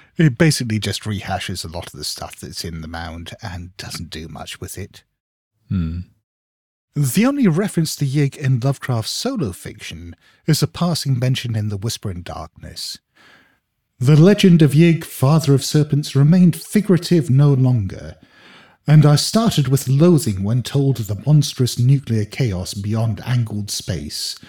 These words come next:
Speaker 1: which the Necronomicon had mercifully cloaked under the name of Azathoth."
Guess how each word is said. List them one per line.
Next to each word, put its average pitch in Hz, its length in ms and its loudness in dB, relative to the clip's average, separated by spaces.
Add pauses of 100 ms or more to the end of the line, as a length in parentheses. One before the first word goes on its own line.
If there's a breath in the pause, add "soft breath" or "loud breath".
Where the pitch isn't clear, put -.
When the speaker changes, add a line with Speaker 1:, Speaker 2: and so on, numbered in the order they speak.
(260 loud breath)
Speaker 1:
which 147 240 4
the 127 80 0
Necronomicon 143 840 0
had 123 220 -4
mercifully 143 720 4
cloaked 101 420 -8
under 104 200 -6
the 95 140 -10
name 95 280 -4
of 95 240 -8
Azathoth." - 880 -14